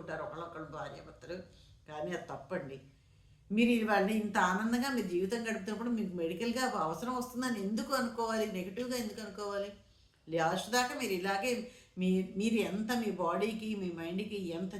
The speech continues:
చెప్తారో అంత ఇదిగా మీ బాడీ కూడా మీకు ఫ్లెక్సిబుల్గా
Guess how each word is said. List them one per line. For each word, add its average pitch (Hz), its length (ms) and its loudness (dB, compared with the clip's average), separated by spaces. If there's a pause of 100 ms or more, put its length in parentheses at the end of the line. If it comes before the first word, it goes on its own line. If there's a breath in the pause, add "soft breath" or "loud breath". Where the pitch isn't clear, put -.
చెప్తారో 180 500 -4 (640 soft breath)
అంత 214 280 -2
ఇదిగా 226 280 2
మీ 214 120 2 (140)
బాడీ 175 260 4
కూడా 196 180 -2
మీకు 185 240 -4
ఫ్లెక్సిబుల్గా 190 580 -4